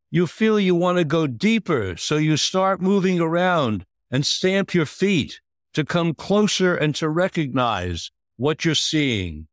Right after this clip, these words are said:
You understand that your mind is open to all these things because you're seeing them, because your presence and their presence meet together and you recognize each other.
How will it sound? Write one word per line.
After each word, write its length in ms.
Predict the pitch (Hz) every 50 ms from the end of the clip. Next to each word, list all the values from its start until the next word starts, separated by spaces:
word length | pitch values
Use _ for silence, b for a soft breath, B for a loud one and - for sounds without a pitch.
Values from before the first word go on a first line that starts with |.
| _ _ _ -
You 180 | 104 117 131 135
understand 720 | 151 170 170 147 139 - - - 165 160 156 151 147 139
that 140 | 131 123 107
your 160 | 120 123 117
mind 480 | 113 120 135 147 143 139 139 135 117 123
is 160 | 117 104 -
open 420 | 135 151 175 170 - 156 156 143 -
to 120 | - 147
all 360 | - - 160 185 196 196 202
these 360 | 175 170 175 160 143 - -
things 560 | - 170 156 151 143 135 135 135 117 - - - _ _ _ _ _ _
because 400 | 135 131 - - 151 139 - -
you're 100 | 143 131
seeing 640 | - - - - - 196 208 220 220 202 175 143 110
them, 460 | 98 95 87 85 78 76 76 85 - _ _ _ _ -
because 400 | 139 147 - 180 175 156 - 170
your 120 | 165 151
presence 680 | 123 - - - 185 190 196 156 175 175 170 160 - - -
and 180 | 139 135 139 143
their 160 | 160 175 185
presence 680 | 156 - - - 180 170 160 143 156 156 156 - - - - _ _ _ -
meet 420 | 101 110 131 156 208 233 226 -
together 640 | - - 156 139 113 123 120 110 98 98 98 107 107 - _ _ _ _
and 160 | - 117 120 113
you 160 | 117 113 107
recognize 920 | 98 98 110 131 131 - - 113 95 95 101 101 101 101 98 95 87 92
each 260 | 101 92 80 - -
other. 340 | 107 98 87 80 87 80 76